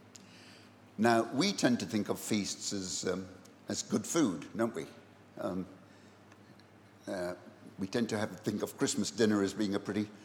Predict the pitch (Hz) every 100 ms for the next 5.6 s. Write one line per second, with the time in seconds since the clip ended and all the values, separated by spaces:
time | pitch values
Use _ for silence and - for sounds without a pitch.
0 | - 127 - - - - - - - -
1 | 127 123 123 98 - 113 - - 139 117
2 | - 98 92 113 101 98 107 107 - -
3 | - 113 113 113 - - 127 90 80 107
4 | - - - - - - - 101 - 185
5 | - 247 - 120 110